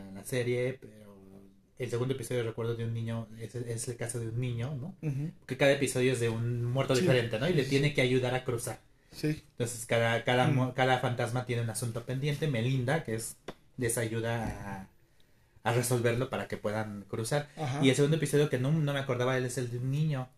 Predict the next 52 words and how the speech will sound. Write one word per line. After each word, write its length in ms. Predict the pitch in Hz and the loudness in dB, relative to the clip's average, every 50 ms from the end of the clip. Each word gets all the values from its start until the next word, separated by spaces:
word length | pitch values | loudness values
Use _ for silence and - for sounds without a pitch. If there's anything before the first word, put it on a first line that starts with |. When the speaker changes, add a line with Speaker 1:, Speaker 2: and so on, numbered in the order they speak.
| _ _ _ _ _ | _ _ _ _ _
Speaker 1:
que 100 | - 120 | -2 0
se 140 | 127 127 | 0 0
queda 160 | - 135 135 143 | 2 2 2 2
esperando 460 | 143 - - 127 127 127 131 131 135 | 0 0 0 0 2 2 0 0 -2
a 20 | |
su 120 | 131 - 123 | -2 -2 -4
mamá 400 | 113 110 113 117 123 127 127 127 | -4 -2 -2 -2 -2 -2 -2 -2
en 120 | 123 117 | -4 -4
el, 480 | 113 107 104 104 101 101 101 98 95 - _ _ _ _ _ _ _ _ _ _ _ - _ _ _ _ _ _ | -6 -6 -8 -10 -10 -12 -12 -14 -14 -18 _ _ _ _ _ _ _ _ _ _ _ -20 _ _ _ _ _ _
en 120 | 131 131 | -4 -2
las 140 | 123 120 117 | -2 0 0
vías 140 | 123 131 123 | 0 0 2
del 120 | 139 135 | 0 -2
tren. 240 | 135 143 151 160 156 - _ _ _ _ _ _ - - - - | 0 -2 -2 -2 -4 -6 _ _ _ _ _ _ -20 -20 -6 -4
Que 100 | - 127 | -4 0
dice, 140 | - 135 131 | 0 0 2
"No, 200 | 135 151 160 160 151 147 143 127 - - - 127 | 2 2 2 2 2 2 0 -2 -6 -10 -12 -6
¿por 140 | - - 135 | -4 -4 -2
qué 80 | - 165 | -2 -2
no 120 | 180 165 | -2 -2
te 100 | - 151 | 0 0
mueves 220 | 151 156 165 165 | 2 2 2 2
de 60 | 165 175 | 2 0
aquí?". 300 | 175 - 262 269 240 196 165 | 0 2 2 2 2 2 0
"No, 160 | 160 156 151 | 0 0 -2
pues 160 | 139 131 - | -2 -4 -6
es 80 | 147 - | -8 -6
que 100 | - 170 | -4 -4
mi 60 | 160 | -2
mamá 160 | 147 131 131 | -2 -2 -2
me 120 | 135 143 139 | -4 -4 -4
dijo 140 | 127 139 | -4 -6
que 60 | 143 143 | -6 -6
cuando 200 | - 117 110 110 | -8 -8 -8 -8
me 80 | 110 | -8
perdiera, 380 | - - - - 127 117 110 110 - - - - - - - - - - - - _ - | -10 -10 -8 -6 -4 0 2 2 2 2 -2 -6 -10 -14 -18 -20 -20 -20 -20 -20 _ -10
aquí 200 | - 107 - 123 | -10 -6 -4 -2
me 120 | 120 120 117 | -2 0 0
quedara 240 | 120 113 110 113 | 0 2 2 2
y 100 | 120 117 | 2 0
ella 100 | 113 120 117 | 0 0 0
volvería 320 | 113 107 110 104 110 113 - | -2 -2 -4 -6 -6 -6 -4
por 100 | 123 120 | -4 -4
mí, 80 | 131 160 | -4 -2
pero 160 | - 160 143 135 | -2 -2 -2 -2
no 100 | 131 127 | -2 -2
ha 40 | 127 | -2
vuelto 440 | 127 131 135 147 143 143 139 139 - - - | -2 -2 -4 -4 -4 -6 -8 -8 -12 -10 -8
desde 200 | 123 117 117 123 | -6 -6 -6 -6
hace 140 | 117 135 | -6 -6
mucho", 280 | 127 127 143 151 - - - - | -6 -6 -8 -8 -10 -12 -10 -6
¿no? 180 | 160 214 - | -6 -6 -6